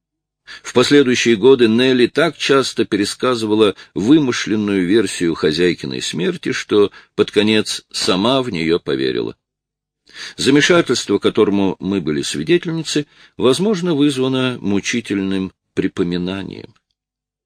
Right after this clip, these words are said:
Итак, каменную мать похоронили. Отец прожил остаток жизни в затворничестве, страшась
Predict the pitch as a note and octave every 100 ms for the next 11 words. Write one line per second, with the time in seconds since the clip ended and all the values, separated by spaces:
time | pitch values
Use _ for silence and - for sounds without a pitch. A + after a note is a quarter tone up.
0 | _ _ _ _ _ _ - D#2 C3 -
1 | _ _ _ _ _ _ _ _ E3 D#3
2 | E2+ D#2+ D#2 E2+ F#2 - - - C#2+ D#2+
3 | D#3 F#3 F3+ _ _ - - - - -
4 | F3+ - - A2+ A2 G#2 G2 - G2 E2
5 | D2 G2 F#2+ F#2 D#2+ D2+ C#2+ G2 D3 F3
6 | - - D#3 E3 D#3 - G2+ - G#2+ G#2
7 | - -